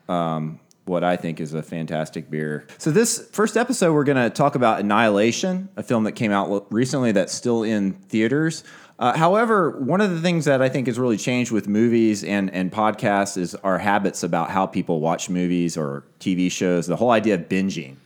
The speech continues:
right? So when we, uh, s-, were doing this, our first podcast back in two thousand nine, Netflix had really just started streaming movies. Uh, and now, of course, everybody's used to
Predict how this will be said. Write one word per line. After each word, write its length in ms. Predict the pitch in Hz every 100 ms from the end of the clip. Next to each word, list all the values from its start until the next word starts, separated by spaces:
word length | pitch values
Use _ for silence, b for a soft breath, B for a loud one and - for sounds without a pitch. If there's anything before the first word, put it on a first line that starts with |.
| -
right? 280 | 87 98 110 B B -
So 120 | 151
when 200 | 156 175
we, 160 | 185 175 -
uh, 340 | 143 131 120 107
s-, 240 | - - -
were 220 | 131 120
doing 280 | 110 139 135
this, 240 | 117 - -
our 100 | 117
first 260 | 110 180 185
podcast 640 | 120 101 113 101 98 -
back 220 | 98 95
in 100 | 101
two 140 | 92 107
thousand 320 | 110 98 92
nine, 320 | 92 98 92
Netflix 400 | 104 127 135 -
had 360 | 101 90 78 85
really 260 | 120 151
just 180 | 110 104
started 420 | - 104 107 101
streaming 540 | 78 - 98 104 98 87
movies. 560 | 98 139 85 78 85 - B B B -
Uh, 60 | 107
and 220 | 107 104
now, 220 | 120 160
of 80 | 131
course, 320 | 110 101 -
everybody's 560 | 98 107 101 98 98 95
used 340 | 95 98 -
to 440 | - 92 90 90